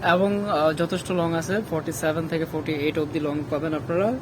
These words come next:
সালোয়ারের ম্যাটেরিয়ালগুলো খুব ভালো থাকবে এবং সম্পূর্ণ আড়াই গজ ম্যাটেরিয়াল থাকবে সালোয়ারে। এই হচ্ছে সালোয়ারের ম্যাটেরিয়ালটা, সম্পূর্ণ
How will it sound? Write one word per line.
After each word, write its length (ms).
সালোয়ারের 400
ম্যাটেরিয়ালগুলো 640
খুব 120
ভালো 180
থাকবে 320
এবং 180
সম্পূর্ণ 420
আড়াই 320
গজ 180
ম্যাটেরিয়াল 380
থাকবে 240
সালোয়ারে। 540
এই 140
হচ্ছে 440
সালোয়ারের 420
ম্যাটেরিয়ালটা, 460
সম্পূর্ণ 500